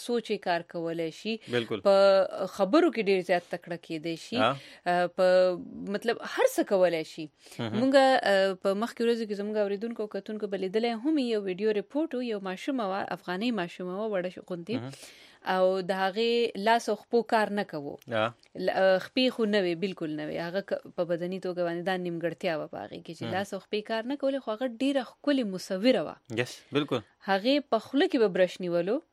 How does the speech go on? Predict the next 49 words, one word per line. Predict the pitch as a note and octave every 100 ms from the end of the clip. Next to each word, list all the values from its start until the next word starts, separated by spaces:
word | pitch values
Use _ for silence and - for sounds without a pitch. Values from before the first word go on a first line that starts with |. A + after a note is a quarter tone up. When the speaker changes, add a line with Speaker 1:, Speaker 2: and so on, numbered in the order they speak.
| -
Speaker 2:
مهم. | A#2+ B2 C3+ -
Speaker 1:
او | G3+
هغې | G3+ F#3+ G#3+ G3+
به | -
پینټینګ | A#3+ G3 E3 D3 -
کوو. | - - B2
Speaker 2:
یس، | D3 -
بالکل. | D3+ F3 B2+ -
Speaker 1:
ډېرې | C#4 D#4+ -
ښکلې | F#4 E4 C4
نمونې | A#3 D4 A#4 A#3
جوړولې. | F#3+ D#3+ D#3 D3 - -
Speaker 2:
مهم. | A#2 A#2 A2+ -
Speaker 1:
نو | F#3+
د-، | F#3 F3 -
آ، | F#3+ G3 - F#3
او | F#3+
دا | F#3+ C#4 F4
هم | A#4+ F4
یو، | A#3 G#3+ - - F3+
مطلب، | F3 F#3+ -
فن | D#4+ E4+ A3+
دی. | E3+ D3+ - - -
که | G3
هغه | F#3 G#3
په | A3+
بدن | F#3 F#3+ F3+ C#4
باندې | C4 A3 F#3+
معذوره | F3+ E3+ E3 F3+
ده، | F3 B3
خو | - G3+
هغه | F#3 G#3 A#3 - _ _ F3 E3
بیا | G#3 - G3 -
یو | G3+ G#3 F#3+
هنر | A3 F4
Speaker 2:
نه. | F#4
Speaker 1:
لري، | C4 E4+ D4
بیا | G3 B3
هم | D#4 C#4 A#3
هنر | F3+ E3 D#3
لري. | D3+ D#3 _ A#2+
Speaker 2:
آه. | A2+ G#2+
Speaker 1:
او |
په | F#3+
کومه | - D#4+
طریقه | F#4 D#4+ D#4 D#4
باندې | D#4 D4 D4
کوي، | E4+
نو | F4+